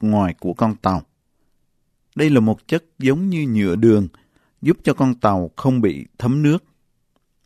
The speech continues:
Từ Hy Bá, dịch chữ chai hay nhựa ở đây là kapha. Trong hầu hết các trường hợp khác thuộc Cựu Ước, kapha được dịch là sự chuộc tội.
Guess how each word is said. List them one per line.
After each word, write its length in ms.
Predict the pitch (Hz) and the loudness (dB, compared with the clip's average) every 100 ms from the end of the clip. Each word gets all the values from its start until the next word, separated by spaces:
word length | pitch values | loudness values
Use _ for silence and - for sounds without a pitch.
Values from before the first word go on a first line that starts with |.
| _ _ _ _ _ _ _ | _ _ _ _ _ _ _
Từ 220 | - 117 | 2 2
Hy 160 | 110 131 | 2 2
Bá, 360 | 127 123 135 170 _ _ | 2 0 0 -4 _ _
dịch 240 | 113 113 - | 0 0 0
chữ 240 | - 92 123 - | -2 -2 -2 -6
chai 360 | - 123 120 107 - | 0 2 2 -4 -6
hay 200 | - 123 | -2 0
nhựa 360 | 117 104 76 - - | 2 2 0 -6 -8
ở 100 | 95 | -2
đây 260 | 117 113 | 0 0
là 240 | 107 90 78 _ _ | -2 -4 -8 _ _
kapha. 640 | - 110 107 - 113 95 - _ _ _ _ _ _ _ _ _ _ - | -4 -2 -4 -4 -2 -2 -8 _ _ _ _ _ _ _ _ _ _ -4
Trong 160 | 156 143 | -2 0
hầu 160 | 120 | 0
hết 300 | 110 151 190 | 0 -2 -2
các 140 | 185 180 | -8 -6
trường 220 | - 113 98 | 0 2 2
hợp 220 | 107 - | -4 -4
khác 260 | 143 180 - _ _ - | -4 -4 -6 _ _ -6
thuộc 320 | 101 95 - | -4 -4 -2
Cựu 200 | 101 80 | -4 0
Ước, 260 | 113 165 - _ _ _ _ _ _ _ _ | 0 -2 -6 _ _ _ _ _ _ _ _
kapha 460 | - 196 180 139 131 | -6 -4 -2 0 0
được 260 | 123 98 | -2 -4
dịch 220 | - 110 - | 0 -2 -2
là 320 | 107 104 87 78 _ _ - | -2 -2 -2 -8 _ _ -20
sự 340 | - 101 87 82 | -6 -4 -4 -6
chuộc 280 | - 120 - | 2 2 2
tội. 260 | 101 80 | -2 -2